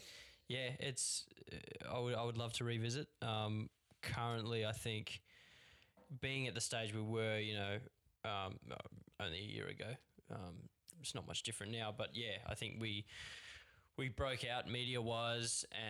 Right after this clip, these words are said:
and, um, I think it got the attention that it could have, um, at that stage. I feel like, yeah, might, might be a different story if we had another crack at it, being that we've kind of got a bit, our names out there in the media now. But, uh,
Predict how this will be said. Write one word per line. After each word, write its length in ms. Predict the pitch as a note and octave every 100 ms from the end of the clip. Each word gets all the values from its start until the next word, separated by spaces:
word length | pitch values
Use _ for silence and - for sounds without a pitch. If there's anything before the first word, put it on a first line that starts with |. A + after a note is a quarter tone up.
| G#2
and, 200 | G#2 G#2+
um, 600 | G#2 G#2 G#2 G#2 G2 G2 - -
I 40 | A2+
think 280 | - A#2 G2+
it 140 | -
got 260 | A2+ - -
the 340 | G#2 G2 F#2 - -
attention 500 | - - A2+ - G#2
that 100 | G2
it 200 | F#2 -
could 200 | - A#2+
have, 260 | G#2 G2+ C#3 - - - -
um, 300 | G2+ F#2+ F#2
at 160 | G#2+ G#2
that 140 | G#2 -
stage. 600 | - G#2 G2 A2+ - - _ -
I 220 | - -
feel 100 | -
like, 120 | F#2 F2+
yeah, 160 | F#2+ F#2+
might, 220 | G2+ G#2
might 220 | G#2+ A#2 B2+
be 60 |
a 40 | A#2
different 260 | A#2+ G#2
story 260 | - A#2+ A#2
if 100 | A#2
we 80 | A2
had 100 | A2
another 200 | A2+ A2
crack 320 | - A2+ A2+
at 100 | A2+
it, 100 | - - -
being 240 | A#2+ G#2+ G#2+
that 100 | -
we've 140 | G#2+
kind 180 | - G2+
of 80 | G#2
got 120 | G#2
a 40 | G2+
bit, 140 | G#2 - - A2
our 60 |
names 260 | G#2+ G#2+ G#2+
out 120 | -
there 100 | G#2+
in 60 | G#2+
the 40 |
media 260 | G#2+ G#2 G#2
now. 280 | G#2+ G#2+ A2
But, 200 | A2+ G#2+
uh, 220 | G#2+ G#2